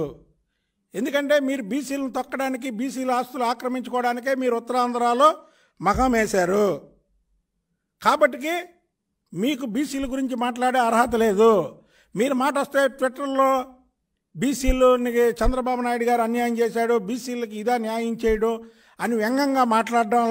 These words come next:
మాత్రం మానుకోవాలి. మీ కారు కూతలు ప్రజలు గమనిస్తున్నారు. మీకు రెండు వేల ఇరవై నాలుగులో మీకు ప్రజలు బుద్ధి చెబుతారు. జగన్మోహన్ రెడ్డి గారి చేష్టల వల్ల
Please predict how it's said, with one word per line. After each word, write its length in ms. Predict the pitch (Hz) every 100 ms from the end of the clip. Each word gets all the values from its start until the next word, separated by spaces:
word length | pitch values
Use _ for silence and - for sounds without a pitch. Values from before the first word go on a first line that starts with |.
| 233
మాత్రం 280 | 214 214 262 392 - _ _ _ -
మానుకోవాలి. 800 | 175 208 233 220 208 196 185 208 170 - _ _ -
మీ 100 | 175 226
కారు 320 | 226 254 285
కూతలు 440 | 247 262 269 302 311 302 _ _ _
ప్రజలు 260 | - 233 285
గమనిస్తున్నారు. 840 | 226 233 247 - 214 202 196 220 208 151 - _ _ -
మీకు 200 | 208 254
రెండు 220 | 240 277
వేల 220 | 294 285 269 262
ఇరవై 200 | 269 269
నాలుగులో 520 | 262 262 247 277 311 320 - _ _ _
మీకు 220 | - 254 233
ప్రజలు 340 | 226 247 294
బుద్ధి 260 | 226 226 247
చెబుతారు. 480 | 233 220 202 196 208 180 143 - _ _ _ _ _ _ _ _ _ _ -
జగన్మోహన్ 680 | 170 285 285 277 277 269 269
రెడ్డి 160 | 269 262
గారి 180 | 269
చేష్టల 380 | 254 254 254 262
వల్ల 260 | 262 262